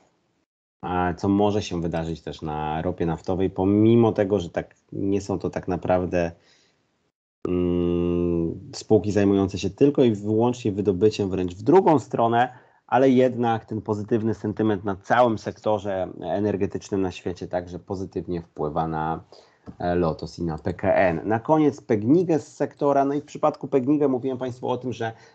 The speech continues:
mamy sygnał odwrócenia trendu wzrostowego, czyli zakończyliśmy tych pięć fal wzrostowych i tych pięć fal zbudowało nam impuls z wydłużoną falą pierwszą. Następnie pokazywałem Państwu przez długi okres czasu hipotetycznego klina wprowadzającego, który faktycznie się zrealizował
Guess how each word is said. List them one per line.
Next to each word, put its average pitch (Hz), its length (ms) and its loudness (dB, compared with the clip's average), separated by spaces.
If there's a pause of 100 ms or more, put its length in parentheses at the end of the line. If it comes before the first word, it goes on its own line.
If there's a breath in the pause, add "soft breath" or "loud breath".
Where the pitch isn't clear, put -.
(120)
mamy 135 400 2
sygnał 113 640 0
odwrócenia 123 760 0
trendu 98 360 0
wzrostowego, 95 840 -2 (320 loud breath)
czyli 110 220 -2
zakończyliśmy 156 800 0
tych 139 220 -6
pięć 147 260 2
fal 123 220 4
wzrostowych 104 680 -4
i 117 40 -16
tych - 220 -12
pięć 143 260 -2
fal 131 200 2
zbudowało 117 560 2
nam 117 220 0
impuls 120 380 -2
z 87 80 -14
wydłużoną 120 540 -2
falą 107 360 2
pierwszą. 104 500 -2 (400 loud breath)
Następnie 143 380 0
pokazywałem 139 640 -2
Państwu 135 360 -6
przez 113 240 -8
długi 131 500 2
okres 123 360 0
czasu 123 360 0
hipotetycznego 127 1000 -6
klina 117 400 -4
wprowadzającego, 113 840 -4
który 220 280 0
faktycznie 170 580 -4
się 117 200 -4
zrealizował 110 840 0